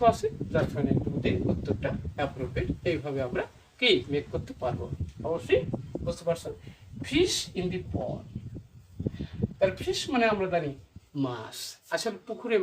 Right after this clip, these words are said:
মাছ বলতে কি বোঝায়? পুকুরে মাছ ধরো, তাহলে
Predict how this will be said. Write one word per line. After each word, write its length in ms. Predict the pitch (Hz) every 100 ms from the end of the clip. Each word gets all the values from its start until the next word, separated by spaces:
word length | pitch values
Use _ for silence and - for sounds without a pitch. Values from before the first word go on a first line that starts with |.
| 165
মাছ 180 | 156 - - 156
বলতে 220 | 180 185 180
কি 60 | 269 247
বোঝায়? 320 | 143 120 101 - - - _ _ -
পুকুরে 280 | 151 214 220 139
মাছ 220 | 131 151 - -
ধরো, 420 | - 127 139 139 123 - _ _ _ _ _ _ _ _ -
তাহলে 180 | 175